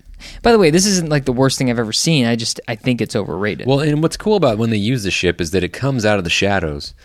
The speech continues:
Speaker 2: and you're not, I think they might have the music playing from the film to sort of, you know, let you know that it's coming, but even if that's not true, it's, it, it,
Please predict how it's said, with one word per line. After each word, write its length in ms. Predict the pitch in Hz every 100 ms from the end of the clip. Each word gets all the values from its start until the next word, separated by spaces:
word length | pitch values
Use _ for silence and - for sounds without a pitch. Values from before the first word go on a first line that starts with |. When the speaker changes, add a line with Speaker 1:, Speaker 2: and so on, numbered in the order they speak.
| - - - -
Speaker 2:
and 300 | 87 87 87
you're 100 | 98
not, 220 | 101 - - -
I 80 | 90
think 200 | 127 117
they 80 | 98
might 320 | 92 95 92 _ _ _ -
have 240 | 92 98
the 60 | 98
music 300 | 95 98 -
playing 240 | 104 98
from 120 | 92 95
the 80 |
film 400 | 85 95 95 98 90 -
to 180 | 90 82
sort 240 | - 82
of, 220 | 76 - - -
you 100 | 87
know, 60 |
let 180 | 76 78
you 80 | 80
know 220 | 78 80
that 80 | 82
it's 120 | 80
coming, 360 | - 87 87 82
but 160 | 78 - - - - _ _ - _
even 200 | 82 92
if 100 | 85
that's 280 | 92 85 -
not 200 | 90 87
true, 260 | - 85 80
it's, 300 | - - - -
it, 160 | 87 - -
it, 240 | 95 101